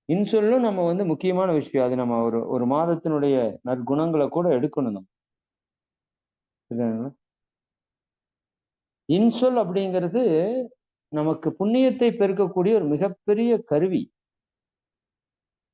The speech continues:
முடிஞ்சா மத்தவங்களுக்கு நல்லது சொல்லுங்க, இல்லாட்டி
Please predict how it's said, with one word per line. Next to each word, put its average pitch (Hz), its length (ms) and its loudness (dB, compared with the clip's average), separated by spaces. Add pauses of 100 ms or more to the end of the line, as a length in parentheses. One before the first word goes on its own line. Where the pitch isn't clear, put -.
(180)
முடிஞ்சா 196 460 2
மத்தவங்களுக்கு 185 540 2
நல்லது 160 320 2
சொல்லுங்க, 147 320 0
இல்லாட்டி 139 520 0